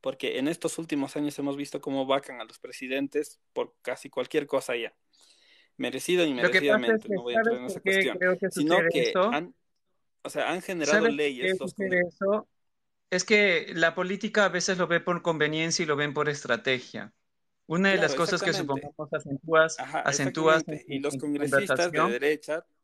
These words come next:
Speaker 1: o sea, Acuña, este, y, y, y Fuerza Popular, los que están ahorita dentro del Congreso,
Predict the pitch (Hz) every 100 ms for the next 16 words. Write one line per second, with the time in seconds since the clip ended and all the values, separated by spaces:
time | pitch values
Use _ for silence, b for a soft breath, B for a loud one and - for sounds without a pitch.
0 | _ 131 - 135 110 131 131 - 160 160
1 | 151 156 165 160 _ _ _ 131 127 -
2 | 120 113 117 - 113 123 117 117 127 160
3 | 156 165 143 - 127 127 165 143 120 -
4 | - 135 131 135 135 135 135 131 131 131
5 | 143 175